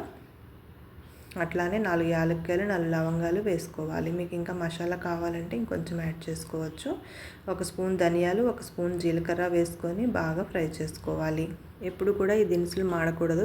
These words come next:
చల్లారిన తర్వాత ఫ్రై అయ్యాక ప్లేట్లో తీసుకొని పౌడర్ చేసుకోవాలి. ముందుగా చికెన్ తొక్కు కోసం ఈ ప-, చికెన్ ముక్కలన్నిటినీ కూడా పచ్చడి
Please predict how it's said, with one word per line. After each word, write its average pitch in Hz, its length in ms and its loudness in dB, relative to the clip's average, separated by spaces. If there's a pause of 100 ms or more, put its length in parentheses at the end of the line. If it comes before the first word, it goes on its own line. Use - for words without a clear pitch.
(100)
చల్లారిన 175 520 2
తర్వాత 165 360 0 (160)
ఫ్రై 170 160 2 (140)
అయ్యాక 165 240 0 (100)
ప్లేట్లో 175 340 4 (100)
తీసుకొని 170 460 -2
పౌడర్ 175 380 2
చేసుకోవాలి. 160 600 -4 (560)
ముందుగా 190 260 4 (100)
చికెన్ 180 340 0
తొక్కు 170 260 0
కోసం 170 260 2 (120)
ఈ - 100 2
ప-, 160 160 0 (120)
చికెన్ 180 320 -2
ముక్కలన్నిటినీ 170 760 0
కూడా 190 180 0 (120)
పచ్చడి 165 320 -2